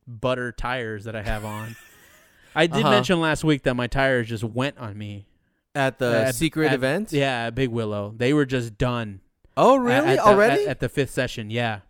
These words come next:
Speaker 2: You didn't buy those brand new, though, did you?
Speaker 1: They did buy 'em brand new. They gave me five sessions, which turns out is actually a stretch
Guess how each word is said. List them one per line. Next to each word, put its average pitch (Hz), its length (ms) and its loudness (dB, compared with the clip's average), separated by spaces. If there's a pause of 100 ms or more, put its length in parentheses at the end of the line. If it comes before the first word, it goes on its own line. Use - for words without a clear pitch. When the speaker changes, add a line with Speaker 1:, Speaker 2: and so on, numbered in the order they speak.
(180)
Speaker 2:
You 160 100 -8
didn't 160 540 -8
buy 160 180 4
those 180 180 0
brand 143 260 -2
new, 175 120 0
though, - 180 0
did 120 240 -6
you? 175 80 -2
Speaker 1:
They 135 200 2
did 135 320 0
buy 135 140 0
'em 127 120 -6
brand 117 220 -4
new. 113 100 -6
They 120 120 -6
gave 143 300 -4
me 160 640 -6
five - 880 -6
sessions, 117 680 -6 (280)
which 147 300 -2
turns 180 380 -6
out 170 240 0
is 131 140 -2
actually 151 440 -4
a 123 80 -2
stretch - 760 -10